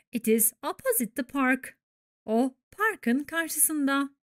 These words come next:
"At the corner on the right." Köşede sağda. Bahsettiği yer bakery, fırındır. Match the sentences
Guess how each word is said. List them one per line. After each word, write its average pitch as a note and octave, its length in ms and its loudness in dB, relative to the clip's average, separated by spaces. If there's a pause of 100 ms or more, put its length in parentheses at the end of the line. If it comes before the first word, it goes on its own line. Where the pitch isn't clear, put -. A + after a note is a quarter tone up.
(640)
"At B3 240 0
the G#3 140 -4
corner A#3+ 540 0 (140)
on C#4+ 240 0
the B3 80 2
right." A#3+ 440 0 (760)
Köşede A#3+ 420 0
sağda. D4 560 0 (480)
Bahsettiği A3 600 0
yer A#3+ 300 0 (440)
bakery, C#4+ 560 2 (460)
fırındır. C4 680 2 (920)
Match - 280 -4
the G#3 100 -6
sentences G#3 680 -4